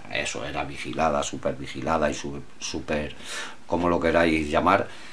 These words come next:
eran, digamos, de una nacionalidad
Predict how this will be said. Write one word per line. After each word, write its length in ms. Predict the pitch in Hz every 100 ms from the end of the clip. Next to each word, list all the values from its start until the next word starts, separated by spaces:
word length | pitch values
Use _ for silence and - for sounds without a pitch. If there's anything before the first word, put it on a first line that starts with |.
| - -
eran, 360 | 92 104 107 101
digamos, 460 | 98 101 101 95
de 500 | 92 95 92 92 87 85
una 320 | 85 101 101
nacionalidad 920 | 101 - 98 92 90 85 92 92 87